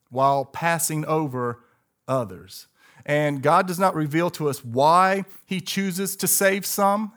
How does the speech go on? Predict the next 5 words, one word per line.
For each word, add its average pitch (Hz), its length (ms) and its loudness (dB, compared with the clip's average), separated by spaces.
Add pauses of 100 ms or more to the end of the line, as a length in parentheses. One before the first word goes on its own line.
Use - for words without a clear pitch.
and 135 160 -6
pass 170 320 -2
over 156 320 -4
others, 180 380 -2 (420)
but 151 460 2